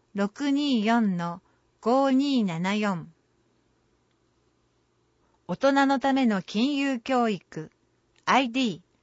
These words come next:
五八零零五。一時保育あり、原則有料。申し込み期限等詳細は、ホームページ参照。時、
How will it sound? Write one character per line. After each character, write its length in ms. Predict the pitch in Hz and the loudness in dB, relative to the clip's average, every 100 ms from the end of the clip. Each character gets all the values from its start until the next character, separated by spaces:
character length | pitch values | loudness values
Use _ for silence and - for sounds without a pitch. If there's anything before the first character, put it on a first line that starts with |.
| _ _ _ _ | _ _ _ _
五 260 | - 254 277 | 2 4 6
八 500 | 254 277 - 185 - - | 2 -2 -4 -12 -12 -6
零 300 | 170 240 254 | 0 0 2
零 300 | 240 233 175 | 2 2 -2
五。 280 | 147 180 170 _ _ _ _ _ _ _ _ _ _ _ _ _ _ - | -2 -4 -4 _ _ _ _ _ _ _ _ _ _ _ _ _ _ -10
一 240 | 208 262 | -6 -2
時 100 | 254 | -2
保 140 | 277 302 | 0 0
育 260 | 240 - | 0 -4
あ 100 | 190 160 | -4 -4
り、 180 | 151 - _ _ _ _ 190 | -8 -16 _ _ _ _ -2
原 200 | 233 269 | 0 0
則 320 | 262 247 233 | -2 -2 0
有 240 | 214 220 | 0 0
料。 400 | 202 202 185 - _ _ _ _ _ - | 0 0 0 -4 _ _ _ _ _ -2
申 220 | 214 277 | 2 2
し 80 | 277 | 0
込 160 | - 277 | -2 2
み 160 | 277 | 2
期 160 | - 247 | 0 0
限 260 | 269 214 175 | 2 2 -2
等 240 | 196 175 156 | -4 -4 -6
詳 260 | - 196 | -4 -4
細 300 | 202 196 185 | -2 -2 -2
は、 260 | 175 175 185 _ _ _ | -2 -4 -6 _ _ _
ホ 220 | - 285 | 2 4
ー 40 | 285 | 4
ム 160 | 269 | 0
ペ 180 | 294 285 | 0 -2
ー 60 | 190 | -2
ジ 100 | 170 | -6
参 260 | 175 185 | -6 -6
照。 400 | 202 - 170 160 208 _ _ _ _ _ _ _ _ _ _ | -6 -8 -8 -10 -18 _ _ _ _ _ _ _ _ _ _
時、 400 | 196 - 214 - | -8 -4 -6 -6